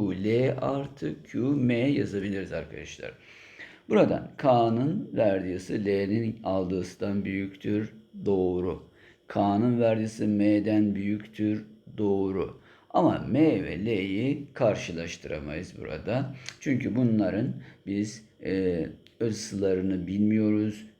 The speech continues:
kütlelerini bilmiyoruz. Daha doğrusu ısı sahalarını bilmiyoruz. Kesinlikle söyleyeceğimiz şeyler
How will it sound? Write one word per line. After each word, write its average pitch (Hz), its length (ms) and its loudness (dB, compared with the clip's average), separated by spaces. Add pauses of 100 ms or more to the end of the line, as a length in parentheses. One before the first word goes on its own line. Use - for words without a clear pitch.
kütlelerini 98 880 -2 (200)
bilmiyoruz. 85 720 -2 (100)
Daha 107 220 0
doğrusu - 340 -6
ısı 151 220 -6
sahalarını 98 800 0 (240)
bilmiyoruz. 85 720 -4 (480)
Kesinlikle 127 540 0
söyleyeceğimiz 98 880 -2
şeyler 90 440 -4